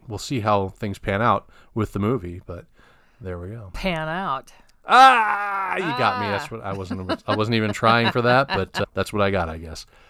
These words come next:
Speaker 1: So why don't we know who directed it? Because this is the Steven Spielberg Be Kind Rewind, and we
Speaker 2: It
Speaker 1: know who
Speaker 2: is.
Speaker 1: did the music because of my fat mouth. But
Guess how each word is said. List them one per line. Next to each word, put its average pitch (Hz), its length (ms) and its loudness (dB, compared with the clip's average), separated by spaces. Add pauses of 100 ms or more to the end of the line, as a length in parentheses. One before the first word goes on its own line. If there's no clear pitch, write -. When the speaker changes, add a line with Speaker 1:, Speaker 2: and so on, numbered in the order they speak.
(140)
Speaker 1:
So 143 460 8
why 120 180 8
don't 135 240 2
we 135 140 -2
know 139 160 4
who 196 220 2
directed 190 420 4
it? 226 100 2
Because 139 240 -2
this 143 220 -4
is 135 100 -2
the 143 140 -2
Steven 180 440 0
Spielberg 165 560 2
Be 113 120 0
Kind 98 280 -2
Rewind, 98 500 -4 (100)
and 107 100 -8
we 117 80 0
Speaker 2:
It 120 40 0
Speaker 1:
know 139 100 2
who 147 60 0
Speaker 2:
is. 151 60 -2
Speaker 1:
did 170 120 2
the 202 60 0
music 151 360 2
because 117 240 -4
of 110 80 -4
my 113 300 0
fat 101 320 2
mouth. 87 320 -8
But 214 340 4